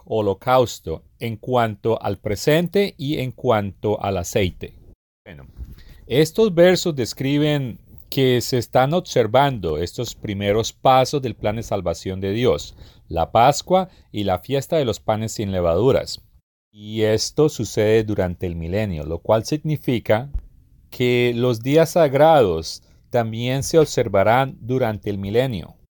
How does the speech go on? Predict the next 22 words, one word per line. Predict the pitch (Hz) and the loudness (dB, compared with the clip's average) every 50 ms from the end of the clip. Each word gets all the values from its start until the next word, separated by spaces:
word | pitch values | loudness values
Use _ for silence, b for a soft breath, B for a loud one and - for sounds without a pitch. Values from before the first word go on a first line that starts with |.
| _ _ _ - | _ _ _ -18
y | 110 104 101 95 | -12 -10 -10 -10
servirán | - - - 123 110 101 107 107 107 107 120 135 147 139 - | -6 0 2 2 2 2 2 2 2 4 4 2 0 -2 -2
para | - 95 87 87 85 | 0 0 0 0 -4
enseñarle | 85 - - 85 87 87 92 95 101 104 104 107 107 - | -6 -8 -10 -10 -8 -6 -6 -6 -4 -4 -4 -6 -6 -6
a | - 95 | -8 -8
los | 92 87 85 - | -6 -6 -8 -8
sobrevivientes | - - 87 82 82 82 82 82 82 85 87 95 104 110 113 113 113 113 113 110 - 123 117 107 104 98 | -8 -8 -8 -6 -6 -6 -6 -6 -6 -6 -6 -4 -4 -2 -2 -2 -2 -4 -4 -6 -6 -6 -6 -6 -6 -6
de | 98 90 82 | -4 -4 -2
la | 82 80 | -2 -4
gran | 85 87 90 92 - | -4 -4 -4 -6 -6
tribulación | - 113 110 101 92 92 85 78 - - - - 127 143 160 160 131 | -6 -6 -4 -4 -4 -2 -4 -4 -6 -8 -8 -6 -6 -6 -6 -6 -6
y | 104 87 85 | -8 -8 -8
el | 82 82 80 | -8 -8 -8
día | 85 92 95 98 95 | -8 -6 -4 -2 -2
del | 90 87 85 | -2 -4 -6
Señor | - - 85 85 87 101 117 127 143 175 175 - b b b b b b b b b b b - - - - - - - - _ _ _ _ _ _ | -8 -10 -10 -8 -6 -2 0 2 2 0 0 -6 b b b b b b b b b b b -20 -10 -6 -6 -6 -6 -8 -16 _ _ _ _ _ _
el | - 110 113 113 113 113 113 113 110 107 104 - | -6 -4 -2 -2 0 0 -2 -2 -2 -4 -6 -2
plan | - 120 120 123 | 0 2 2 2
de | 151 160 | 0 -2
salvación | - - 123 107 104 98 - - - 131 131 147 | -2 -2 0 0 0 -2 -2 -4 -6 -6 -6 -4
del | 147 156 139 | -4 -4 -4
Señor. | - - 117 113 123 170 208 180 - | -4 -6 -6 -4 -2 -2 -2 -2 -4